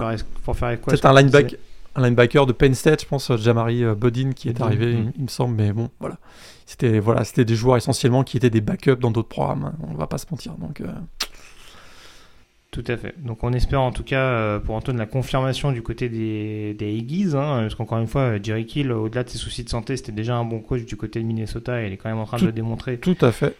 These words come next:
Speaker 1: tout
Speaker 2: du
Speaker 1: à fait.
Speaker 2: côté du Nouveau-Mexique. Mais voilà, c'est vrai que, euh, va falloir, euh, au-delà de la, de la surprise, il va falloir clairement confirmer, euh, du côté du programme de New Mexico State.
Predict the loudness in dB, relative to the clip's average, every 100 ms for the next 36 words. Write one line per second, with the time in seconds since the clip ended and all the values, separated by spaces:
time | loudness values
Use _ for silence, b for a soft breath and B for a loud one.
0 | -10 -6 -2 0 -2 -2 0 0 0 2
1 | 0 -2 -6 -10 -8 -6 -4 -4 -6 -8
2 | -10 -12 -8 -8 -8 -6 -6 -4 -4 -6
3 | -6 -8 -8 -6 -4 -4 -4 -4 -4 -6
4 | -8 -8 -8 -6 -4 -4 -2 -2 -2 -4
5 | -4 -4 -6 -4 -6 -4 -4 -4 -6 -4
6 | -4 -2 -4 -6 -8 -4 -4 -4 B B
7 | B B B -2 -2 -2 -6 -6 -4 -2
8 | -4 -6 -10 -6 -4 -2 -2 -4 -8 -2
9 | 0 2 0 -2 -4 0 -2 -2 -6 -6
10 | -6